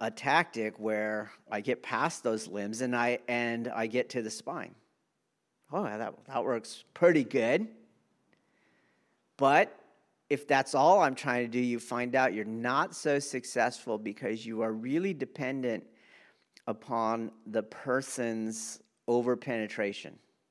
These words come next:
Do, do you get that? And so, so f-, in other words, I can't get,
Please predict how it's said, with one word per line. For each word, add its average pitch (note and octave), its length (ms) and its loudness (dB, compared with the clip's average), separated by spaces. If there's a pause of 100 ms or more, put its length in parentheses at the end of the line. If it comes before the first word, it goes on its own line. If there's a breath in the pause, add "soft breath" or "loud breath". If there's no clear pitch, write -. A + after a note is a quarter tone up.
(440)
Do, G2+ 160 -10 (240)
do G#2 80 -14
you G2+ 60 -12
get G#2 220 -8
that? A#2 220 2
And A2 140 -6
so, B2 240 2 (160 loud breath)
so - 160 4
f-, C#3 160 0
in C#3+ 160 2
other F#3 180 8
words, D3 360 6 (180 loud breath)
I C3+ 100 4
can't G3 480 4
get, F3 400 6